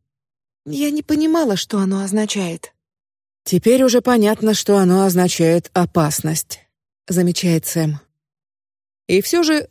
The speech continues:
вот мы сидим в Центральном парке, глубокой ночью, буквально напрашиваясь на неприятности. По сути,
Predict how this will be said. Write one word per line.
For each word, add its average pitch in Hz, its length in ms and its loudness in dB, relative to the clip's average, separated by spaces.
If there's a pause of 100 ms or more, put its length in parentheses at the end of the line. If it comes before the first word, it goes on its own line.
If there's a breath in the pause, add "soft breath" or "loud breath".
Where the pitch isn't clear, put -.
вот 262 320 -4
мы 247 160 0
сидим 226 320 -2
в - 60 -10
Центральном 202 520 0
парке, 214 480 -4 (340)
глубокой 190 560 2
ночью, 208 480 -2 (320)
буквально 220 500 2
напрашиваясь 214 920 0
на 202 100 4
неприятности. 180 960 0 (580)
По 233 160 2
сути, 330 500 0